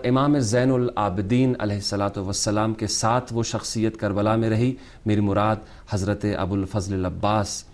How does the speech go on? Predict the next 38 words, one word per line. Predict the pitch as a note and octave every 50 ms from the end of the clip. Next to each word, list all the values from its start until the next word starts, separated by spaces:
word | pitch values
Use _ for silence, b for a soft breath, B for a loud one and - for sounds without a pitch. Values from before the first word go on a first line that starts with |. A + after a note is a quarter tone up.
| B B B B B B B B
علیہ | G#2+ G#2+
السلام | G#2 G2+ - - A#2 A2+ A2+ A#2 B2 B2+ B2
کی | - B2+
شخصیت | - - B2 - - - C3+ C#3 C#3 C#3
ہے | C3+ C3 C3 B B B B B B
کہ | A#2
جن | G#2 A2 A2 A2
کی | G#2+ - A2+
ولادت | F#2+ G2 G2 G2 F#2+ G#2+ G#2 G#2 - B B B B B B -
چار | - B2+ B2 A#2 G#2 F#2+
شعبان | - - G2 E2+ E2+ E2+ F#2 F#2 F#2 F#2+ F#2
کو | - G2+
ہوئی۔ | G2 G2 G#2 G#2+ G#2 B B B B B B
لہٰذا | A#2+ C3+ C#3 C#3+ D3+ D#3+ F3 F3 F3 F3
ان | - E3 D#3 D#3+ D#3+ D3+ - B B B B -
عیدوں | C3+ D#3 D#3 F3+ F#3
کی | F3 E3+ E3
مناسبت | D3+ C#3+ C3+ C3 C3 C3 - C3+ C3 C#3
سے | C3+ - - C3 A#2+
ہم | A#2 A#2 A#2 A2+
دل | A2 B2 A#2
کی | - - B2 G#2+ G#2
گہرائیوں | A2+ G2+ G#2+ G#2 G#2+ A#2 A#2+ B2+ B2 A2 G2
کے | - G#2
ساتھ | F#2+ - A2+ G2+ G#2 G#2 - - B B B B
سحر | - - - C3 A#2+ D3 D3+ D3+ -
عالمی | - G#2 G#2 G#2 G#2 A2 G#2+
نیٹ | G2+ G2 F#2+ -
ورک | A#2 A2+ A2+
کی | - A#2
جانب | A2+ A2+ A#2+ B2+ C3 B2+
سے | - - C3+ C#3 C3+ B B B B B B
آپ | F#2+ G2 G2 - -
کو | - G#2 F#2+
مبارکباد | E2 F#2 F2 F2 F2 E2+ E2 F2 F2+ F2 - -
پیش | G2 F#2 - -
کرتے | G2 F#2+ E2+ - G#2+ G#2
ہیں | G#2 G#2